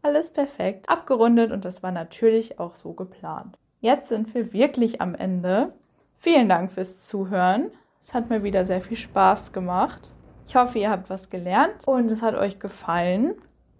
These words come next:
Lasst doch gerne ein Feedback da. Entweder direkt auf den Plattformen, wenn das möglich ist. Ansonsten auch gerne als Kommentar auf Instagram oder YouTube.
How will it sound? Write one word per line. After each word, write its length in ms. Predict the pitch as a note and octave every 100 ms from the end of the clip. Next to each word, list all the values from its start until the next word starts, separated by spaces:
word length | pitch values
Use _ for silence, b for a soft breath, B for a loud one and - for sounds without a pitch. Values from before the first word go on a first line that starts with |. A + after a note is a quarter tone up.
| _ _
Lasst 320 | C4 C4 B3+ A3
doch 220 | G#3+ -
gerne 300 | F#3+ F#3 F#3
ein 180 | F#3 F#3+
Feedback 640 | - A4 - B3 A#3+ -
da. 480 | G#3 G#3 G3+ A3 - _ _ _ _ _
Entweder 480 | - A3 G#3+ G#3 G3+
direkt 680 | G3 G#3 G3 G3 G3 - -
auf 160 | A3 G#3+
den 220 | A3+ G#3+
Plattformen, 720 | - B3+ C4+ - A#3 G#3+ A3
wenn 160 | G3+ F#3
das 240 | F#3+ -
möglich 460 | G3+ G#3+ G#3 G3+ -
ist. 300 | - F#3+ -
Ansonsten 680 | B3+ C4+ C4 B3+ B3 - G3
auch 220 | G3 -
gerne 260 | F#3+ F#3 F#3+
als 260 | F#3+ -
Kommentar 540 | - A#3 A#3+ B3 C4 B3
auf 160 | A#3+
Instagram 720 | D4+ D#4 - A#3+ A#3 G3+ G3
oder 180 | G3 F#3
YouTube. 720 | F#3 G#3 A3 - G#3 G3 F#3+